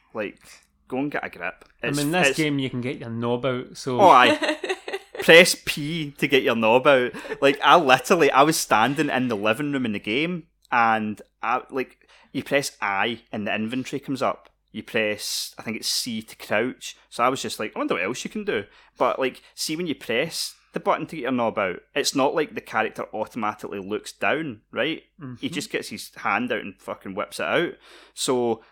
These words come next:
Speaker 1: I was just looking about, and all of a sudden I press P, didn't know what it did,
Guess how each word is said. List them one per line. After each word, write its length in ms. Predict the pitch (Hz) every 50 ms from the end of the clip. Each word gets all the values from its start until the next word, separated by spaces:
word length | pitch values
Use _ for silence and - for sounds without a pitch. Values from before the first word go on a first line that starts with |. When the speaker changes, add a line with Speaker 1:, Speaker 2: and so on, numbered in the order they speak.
| _ -
Speaker 1:
I 120 | 147 170
was 120 | 196 185
just 160 | - 135 - -
looking 260 | 120 110 - - 98
about, 240 | 87 - 101 127 156
and 80 | 113 131
all 100 | 151 160
of 60 | 127
a 40 | -
sudden 220 | - 113 98 107
I 60 | 98
press 320 | - - - 110 98 - - _ _
P, 420 | - - 135 139 151 135 104 - -
didn't 180 | 139 143 160
know 100 | 135 135
what 140 | 113 117 107
it 100 | 85 -
did, 260 | - 113 123 113 92